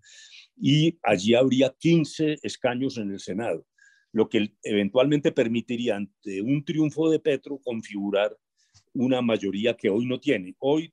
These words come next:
todos tienen mayorías relativas en el, en el Senado y no hay una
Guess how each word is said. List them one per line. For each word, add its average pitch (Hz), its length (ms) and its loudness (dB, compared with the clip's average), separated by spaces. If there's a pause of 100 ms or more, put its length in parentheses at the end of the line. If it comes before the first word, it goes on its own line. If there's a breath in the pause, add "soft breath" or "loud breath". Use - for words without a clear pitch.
todos 143 480 -4
tienen 131 380 -6
mayorías 107 680 -4
relativas 107 920 -6 (540)
en 98 160 -8
el, 98 320 -6
en 104 140 0
el 117 100 0
Senado 127 640 -2
y 101 220 0
no 98 200 2
hay 113 300 2
una 117 400 -2